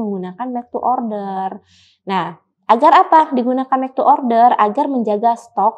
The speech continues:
atau barang yang dibuat itu lebih, eh, sempurna dan spesifikasinya memuaskan pelanggan. Nah, sekarang nih yang lagi tren itu adalah, eh, ini, Xiaomi dua belas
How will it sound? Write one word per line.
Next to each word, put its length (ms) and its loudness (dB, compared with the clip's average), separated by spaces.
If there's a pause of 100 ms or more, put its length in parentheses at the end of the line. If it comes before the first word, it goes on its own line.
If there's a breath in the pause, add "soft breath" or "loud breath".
atau 240 -2
barang 320 0
yang 240 -8
dibuat 400 -4
itu 480 -4 (240 loud breath)
lebih, 480 -2 (280)
eh, 360 2
sempurna 840 -4
dan 160 -6
spesifikasinya 840 -6
memuaskan 520 -8
pelanggan. 520 -4
Nah, 120 -8
sekarang 400 -4
nih 160 -6
yang 80 -6
lagi 240 -4
tren 240 -6
itu 200 -10
adalah, 320 0 (560 loud breath)
eh, 400 4
ini, 400 -4 (280)
Xiaomi 760 0
dua 200 4
belas 280 4